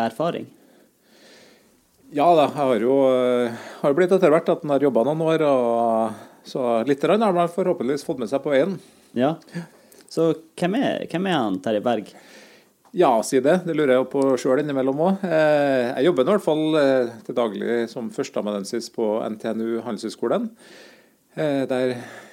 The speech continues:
Speaker 2: forsker jeg og underviser i økonomistyring, og,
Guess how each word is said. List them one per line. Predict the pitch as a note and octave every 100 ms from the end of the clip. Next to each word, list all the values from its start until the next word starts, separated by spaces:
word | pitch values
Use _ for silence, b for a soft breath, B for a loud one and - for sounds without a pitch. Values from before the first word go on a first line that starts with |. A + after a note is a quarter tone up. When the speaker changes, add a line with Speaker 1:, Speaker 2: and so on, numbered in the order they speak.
| B B
Speaker 2:
forsker | - C3 -
jeg | A#2+
og | C#3 D3 D3+ D#3+
underviser | D#3+ D#3 C3+ - D3+
i | D3+ D3 D3 D3 C#3+
økonomistyring, | G3+ G3 B3+ G3+ - G#2 A2+ A2+ - _ _ C3+
og, | B2+ A#2+ A#2+ A#2+ A2 G#2+